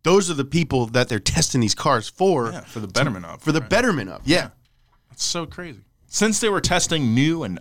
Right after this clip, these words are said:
Speaker 2: unheard of products, everything under the hood of the car was to remain confidential outside of the team. One thing members never wanted to risk was a police presence. In fact, some members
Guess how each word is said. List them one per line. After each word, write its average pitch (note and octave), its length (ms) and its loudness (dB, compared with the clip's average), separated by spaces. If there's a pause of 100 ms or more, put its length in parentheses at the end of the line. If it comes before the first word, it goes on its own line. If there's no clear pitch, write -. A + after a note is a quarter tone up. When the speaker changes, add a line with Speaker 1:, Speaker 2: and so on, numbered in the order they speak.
Speaker 2:
unheard G#2+ 440 -4
of F#2 180 -12
products, F#2 420 -4
everything F3+ 480 -2
under B2+ 260 0
the A#2 80 0
hood A2 160 -4
of G#2+ 40 -4
the G2+ 80 -6
car G2 300 0
was F#2+ 200 -6
to - 120 -10
remain F#2+ 440 -6 (440)
confidential C#3+ 680 0 (240)
outside - 480 0
of - 80 -6
the - 160 -8
team. - 640 -6 (420)
One E3 220 0
thing F3 180 -2
members D3 380 0
never D3+ 340 0
wanted C#3+ 300 0
to A2 80 0
risk F2+ 340 -4
was F#2+ 300 -10
a F#2+ 180 -14
police G2 640 -8 (220)
presence. - 580 -4
In A2+ 120 -8
fact, C3+ 280 0
some E3+ 240 2
members E3 440 -2